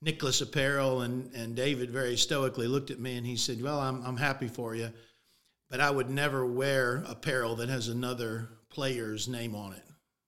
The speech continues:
He was a rookie on the P G A Tour when he said that. And it gives you a pretty good idea of, of, um,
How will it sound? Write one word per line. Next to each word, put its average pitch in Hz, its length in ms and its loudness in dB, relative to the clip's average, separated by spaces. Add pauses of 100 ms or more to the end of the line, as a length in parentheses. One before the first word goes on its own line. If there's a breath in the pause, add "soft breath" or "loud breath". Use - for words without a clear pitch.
(520)
He 135 140 -8
was 113 600 0 (120)
a 123 100 -4
rookie 127 540 -2
on 123 140 -4
the 120 40 -4
P 131 160 -2
G 117 200 -2
A 113 60 0
Tour 113 360 -4
when 120 140 -4
he 117 80 -2
said 113 260 -2
that. 104 220 -6
And 135 80 -8
it 135 60 -4
gives 135 180 2
you 131 60 -2
a 120 40 -6
pretty - 180 0
good 131 160 0
idea 123 380 2
of, 113 120 -4 (540 loud breath)
of, 117 320 -4
um, 110 380 -2